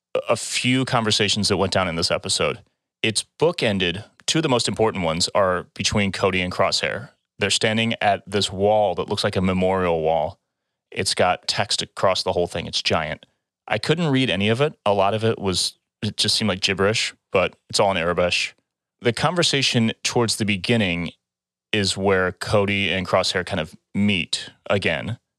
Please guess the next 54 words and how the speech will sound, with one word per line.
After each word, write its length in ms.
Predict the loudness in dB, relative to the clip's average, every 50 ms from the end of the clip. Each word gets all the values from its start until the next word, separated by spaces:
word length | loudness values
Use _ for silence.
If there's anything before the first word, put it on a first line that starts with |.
| _ -4
Cody 200 | -2 0 0 0
takes 220 | 0 -2 0 0
off 120 | 0 -2 0
his 100 | 0 0
helmet. 300 | 0 2 2 0 0 0 0
Obviously, 440 | 0 0 0 0 -2 -2 -2 -2
he 80 | -2 0
doesn't 200 | 0 -2 0 0
have 120 | -2 -2
the 80 | -2 -4
colors, 640 | -2 0 0 2 2 0 0 0 0 -2 -2 -4 -4
the, 140 | -4 -6 -4
the 160 | -4 -2 -2
yellow 320 | 0 0 2 2 2 0 0
and 80 | 0
everything 500 | -2 -2 -4 -4 -2 -2 -2 -2 -4 -8 -10 _ _ _ _ _ -8
that 100 | -6 -4
he 60 | -2
did 160 | 0 0 0
during 220 | 2 2 2 0
the 60 | 0 0
Clone 240 | 0 0 2 2
Wars 220 | 2 2 2 0 0
because 320 | -2 -4 -4 -4 -4 -2
they, 140 | -2 -2 -2 -4 _ _ _ _ _ _ -6
the 60 | -4
Empire's 280 | -2 0 0 -2 -2 -2
done 140 | -2 -2 0
away 160 | 2 0 0
with 120 | 0 -2 -2
that. 320 | -2 -2 -2 -4 _ _ _ _ _ _ _ _ -6
So 640 | -2 0 2 4 4 4 4 4 2 0 -2 -6 _ _ _ _ _ _ _ _ _ -2
they're 100 | 0 0
talking, 440 | 2 2 2 2 0 0 0 0 2
and 280 | 2 2 0 0 2
this 160 | 2 2 2
is 120 | 2 0 0 2
a 80 | 2 2
lot 240 | 4 4 2 2 0
from 140 | -2 -2 0
the 60 | 0
trailer. 400 | 0 0 2 2 2 0 0 -2
Cody 260 | 0 0 0 2 2
says, 300 | 0 0 0 0 0 2
"Word 200 | 2 2 2 2
is 160 | 2 0 0 0
the 80 | 2
rest 240 | 2 2 2 0 -2
of 100 | -4 -4
Clone 240 | -2 -2 0 0 0
Force 280 | 0 0 0 0 2
ninety-nine 520 | 0 0 0 0 0 0 0 0 0 0 0
went 160 | 0 -2 -2 0
rogue 400 | 0 2 2 2 2 0 -2